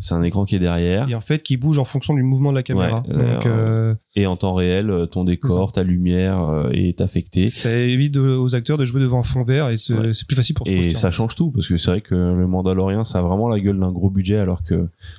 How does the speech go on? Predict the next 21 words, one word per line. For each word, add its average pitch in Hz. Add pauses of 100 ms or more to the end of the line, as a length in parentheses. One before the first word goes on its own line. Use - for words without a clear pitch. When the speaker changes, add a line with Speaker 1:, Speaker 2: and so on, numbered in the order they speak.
(120)
Speaker 1:
c'est -
du 85
gros 85
budget 90
pour 92
une 90
série, 117
mais 92
c'est, 90 (500)
c'est, 85
c'est, 90
ça 87
a 82
pas 107
la 101
gueule 101
de, 87
du, 90
du 87
budget 90
actuel. 110